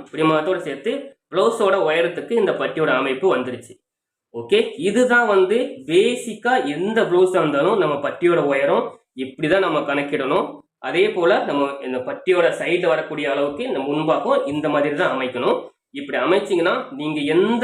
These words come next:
பிளவுஸ் வெட்டினாலும் சரிதான், அது எப்படிப்பட்ட பிளவுஸ் வெட்டினாலும் சரிதான், உங்களுக்கு வந்து எந்த விதமான கரெக்ஷனும் எந்த விதமான அந்த பட்டியல ப்ராப்ளமே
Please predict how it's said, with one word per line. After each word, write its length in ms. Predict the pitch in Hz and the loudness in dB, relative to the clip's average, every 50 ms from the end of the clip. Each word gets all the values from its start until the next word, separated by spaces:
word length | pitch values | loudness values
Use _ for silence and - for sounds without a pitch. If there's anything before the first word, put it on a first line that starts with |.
| 247 196 | 2 2
பிளவுஸ் 280 | 190 196 208 214 214 202 175 165 | 4 2 2 2 2 0 0 0
வெட்டினாலும் 400 | 165 160 160 156 151 143 143 143 | 0 0 0 0 0 0 0 -4
சரிதான், 340 | 139 131 120 135 147 160 170 - - _ _ _ _ _ 127 | -8 -6 -4 -2 -2 -2 -2 -6 -10 _ _ _ _ _ -4
அது 120 | 127 131 127 135 143 | -2 0 2 2 0
எப்படிப்பட்ட 540 | 143 - - 233 233 233 - 214 185 - 196 - | -2 -2 -2 0 0 2 2 0 0 0 0 0
பிளவுஸ் 260 | 151 165 180 180 180 165 151 | 2 2 2 2 2 0 -4
வெட்டினாலும் 400 | 151 - 143 143 147 143 139 - | -4 -2 -2 -2 -2 -2 -2 -4
சரிதான், 320 | 131 123 117 139 147 170 - - - _ _ _ - 131 | -6 -6 -2 -2 -2 -2 -2 -6 -10 _ _ _ -6 -4
உங்களுக்கு 280 | 147 151 156 151 151 147 143 | -2 0 0 0 -2 0 0
வந்து 180 | 147 165 196 214 - - - 127 135 147 | 0 2 2 0 0 -2 -4 -4 0 4
எந்த 180 | 165 185 190 202 190 | 4 6 6 4 4
விதமான 340 | 185 180 170 165 165 156 151 139 - | 2 2 2 2 2 2 0 0 -2
கரெக்ஷனும் 540 | 139 143 160 160 - - 160 160 190 - 135 127 139 143 | -2 -4 -4 -4 -4 -2 0 0 0 0 0 -2 -2 -2
எந்த 160 | 151 160 175 165 | 0 0 0 0
விதமான 300 | 165 156 156 147 147 147 143 135 131 | 0 0 0 0 0 0 0 -2 -4
அந்த 120 | 131 127 - - 135 | -4 -6 -8 -8 -10
பட்டியல 360 | - - - 165 160 180 214 196 - - | -12 -10 -8 -4 -2 0 0 -2 -2 -4
ப்ராப்ளமே 460 | 135 127 127 127 135 135 135 143 151 | -6 -6 -4 -4 -4 -4 -4 -4 -4